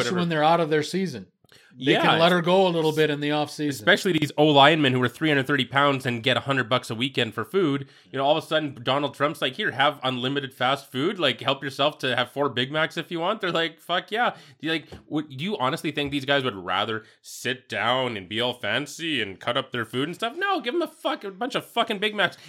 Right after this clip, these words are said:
Speaker 1: And if Trump's paying for it himself and, and paying, uh, saving taxpayer monies, good on 'em. And I think they were happy. And if they're not, they can shut the fuck up too, <laughs> because, uh, they don't deserve anything fancy,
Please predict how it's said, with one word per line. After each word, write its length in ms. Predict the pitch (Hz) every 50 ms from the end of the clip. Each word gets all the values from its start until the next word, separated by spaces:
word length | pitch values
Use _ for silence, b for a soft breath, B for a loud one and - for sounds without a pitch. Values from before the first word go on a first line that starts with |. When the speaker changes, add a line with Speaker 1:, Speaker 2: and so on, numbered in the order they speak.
| 127 -
Speaker 1:
And 100 | 147 143
if 80 | -
Trump's 220 | - 214 226 - - -
paying 180 | 185 208 214
for 160 | - - 208 202
it 40 |
himself 580 | 196 170 143 - - - 156 170 233 - - B B B B B
and, 160 | 123 123 - -
and 240 | 135 135 131 120 -
paying, 260 | 147 156 165 160 160
uh, 140 | 139 135 135
saving 380 | 135 - 175 170 170 147 -
taxpayer 340 | - 170 165 165 - 180 170
monies, 260 | 170 170 196 226 - B B B B _ 127
good 200 | 113 175 214 254
on 180 | 254 277 294
'em. 160 | 269 165 104 -
And 120 | 127 143
I 80 | 175 185
think 240 | - 220 208 190 -
they 100 | 202 202
were 120 | 190 175
happy. 320 | 180 196 202 190 - 139
And 80 | 127 131
if 120 | 139 139
they're 140 | - 170 160
not, 240 | 160 175 226 294 - B B B _
they 100 | 196 202
can 120 | 311 262
shut 180 | - 185 175 -
the 80 | 151
fuck 260 | 135 - 175 170 170
up 200 | 190 180 175 -
too, 180 | - 220 220 180
<laughs> 120 | 131 143 127
because, 340 | - - 190 175 156 - B 120 110 B B _ 135
uh, 240 | 139 139 139 135
they 160 | 131 131 175 196
don't 200 | 214 214 208 208
deserve 360 | 196 185 175 214 226 226 202
anything 240 | 175 170 165 - - - 156 147 139
fancy, 360 | 147 143 143 139 - 170 151